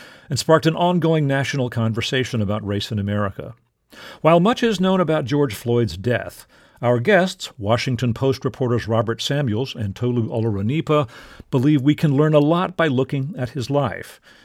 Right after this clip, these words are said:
Their new book examines Floyd's forty-six years on Earth in detail,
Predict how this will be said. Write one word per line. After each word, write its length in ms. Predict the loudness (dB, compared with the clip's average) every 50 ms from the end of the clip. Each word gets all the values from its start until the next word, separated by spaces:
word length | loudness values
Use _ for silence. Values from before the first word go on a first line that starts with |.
| _ _ _ _ _ -4
Their 180 | -2 0 2
new 160 | 2 2 2 2
book 240 | 2 2 2 2
examines 500 | 0 0 0 0 0 2 0 0 -2 -2
Floyd's 340 | -4 -2 0 0 0 0 -2
forty-six 600 | -4 -4 -2 -2 0 -2 -2 -4 -6 -6 -6 -6 -4
years 280 | -2 -2 -2 0 0
on 180 | 0 -2 -2 -2
Earth 320 | -2 -2 -2 -2 -4 -4
in 200 | -4 -2 -2 0
detail, 640 | 0 -2 -4 -4 -4 -4 -4 -4 -6 -6 -10 -12